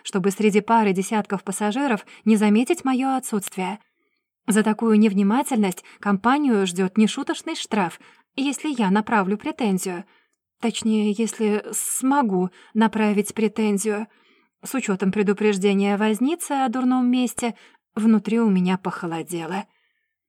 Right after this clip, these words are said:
Наверное, еще час я в хорошем темпе шла по безлюдной дороге. Солнышко скрылось за деревьями, все сильнее хотелось пить, есть и еще больше в туалет.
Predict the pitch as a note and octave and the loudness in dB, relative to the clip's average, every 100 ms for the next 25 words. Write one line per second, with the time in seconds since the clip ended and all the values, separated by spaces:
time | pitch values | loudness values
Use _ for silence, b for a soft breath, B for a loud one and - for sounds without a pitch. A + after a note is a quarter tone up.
0 | - G3 G3+ G3+ G3+ G3+ G#3 - G#3 - | 2 4 4 4 4 4 2 0 -2 -2
1 | A3 A3 G3 F#3 F3+ - G3+ G3 G#3+ G3+ | -2 -2 -2 -2 -4 -2 -2 0 0 0
2 | C4 A3+ F#3+ B B - A3+ A#3 G#3 F#3 | 0 0 -2 B B -4 -2 0 0 0
3 | F3 G3 G3 F#3 F#3 F3+ F#3 F3+ G3 b | 0 -2 0 -2 -2 -2 -2 -2 -6 b
4 | b b - D4+ E4 A3+ - F#3+ F#3 B | b b -4 0 2 0 0 -6 -6 B
5 | - - B3+ B3+ G#3 F#3+ F3+ G3+ A#3 A#3 | -16 -6 -2 0 0 0 -2 0 0 0
6 | A#3 A3 G#3+ b b - A3 G3 A3 A#3+ | 0 0 0 b b -6 -4 -2 0 2
7 | B3+ G3 - F#3 B3 G#3 F#3+ - G3+ A3+ | 2 0 -2 -6 -4 -4 -4 -6 -4 -4
8 | A3 - b b F3+ F#3+ A#3 A#3+ - - | -6 -14 b b 0 2 2 -2 -10 -18
9 | - B3+ A#3 A#3+ G#3 G3+ F#3+ F#3+ F3+ b | -8 -4 -2 -2 0 0 0 -4 -6 b
10 | - A#3 A3 G3+ E3+ E3+ | -8 -2 0 0 -4 -8